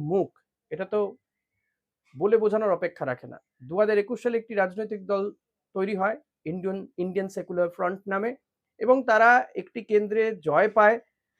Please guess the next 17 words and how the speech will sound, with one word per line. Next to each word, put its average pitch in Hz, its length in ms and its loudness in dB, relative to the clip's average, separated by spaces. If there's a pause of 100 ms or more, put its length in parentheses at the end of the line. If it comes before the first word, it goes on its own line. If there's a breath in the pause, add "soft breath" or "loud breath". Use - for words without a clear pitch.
কংগ্রেস 220 400 6 (500)
বামেদের 214 400 2
সঙ্গে 208 220 -4 (120)
জোট 196 240 0
হয়, 196 180 2 (260)
ভাঙড়ের 254 420 4
মতন 247 200 -2 (140)
এমন 214 240 -6
একটি 220 220 -12 (460)
কেন্দ্র 208 240 0 (120)
থেকে 214 160 -4 (140)
তারা 180 180 4 (480)
জয়লাভ 160 300 0 (100)
করেন। 214 200 0 (240)
আইএসএফ 180 480 -6
এর 196 80 -8 (220)
প্রার্থী 151 340 -4